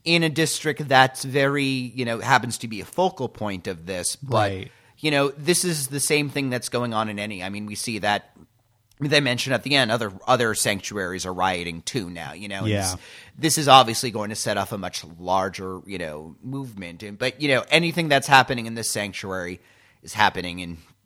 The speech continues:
Speaker 1: all over the country.
Speaker 2: Yeah, yeah. And I think, you know, at the end of the day, if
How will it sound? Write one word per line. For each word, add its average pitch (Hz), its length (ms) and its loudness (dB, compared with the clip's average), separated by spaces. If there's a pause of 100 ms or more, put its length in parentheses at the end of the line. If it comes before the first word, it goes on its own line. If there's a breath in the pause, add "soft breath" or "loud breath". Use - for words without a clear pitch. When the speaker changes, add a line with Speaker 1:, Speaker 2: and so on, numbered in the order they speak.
Speaker 1:
all 95 200 -4
over 95 140 -10
the 98 80 -10
country. 82 580 -10
Speaker 2:
Yeah, 92 340 -2 (120)
yeah. 95 280 -12 (100)
And 151 100 4
I 160 80 10
think, 185 220 6
you 185 40 6
know, 156 100 8
at 143 60 4
the 147 100 0
end 143 100 2
of 131 60 0
the 123 80 0
day, 113 340 0
if 120 500 -6